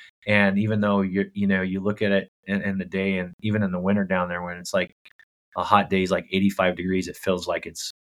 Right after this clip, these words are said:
way hotter than that. Sonora is super comfortable. It is one of the best and most favorite, um, early season pieces, but it's also just a great mid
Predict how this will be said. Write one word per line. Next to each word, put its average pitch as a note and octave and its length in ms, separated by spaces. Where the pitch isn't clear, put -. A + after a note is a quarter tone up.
way G#2 140
hotter F#2+ 360
than F2 160
that. F2+ 260
Sonora F#2+ 380
is - 120
super G#2+ 320
comfortable. F2+ 540
It F#2+ 80
is A2+ 160
one F#2+ 180
of F2+ 120
the F#2+ 80
best F2+ 340
and F#2 100
most F2+ 220
favorite, F#2 320
um, F2 400
early G#2+ 240
season G2 360
pieces, G2+ 360
but G2+ 80
it's F2+ 200
also G#2+ 360
just F#2 240
a F#2 60
great F#2 560
mid G2 560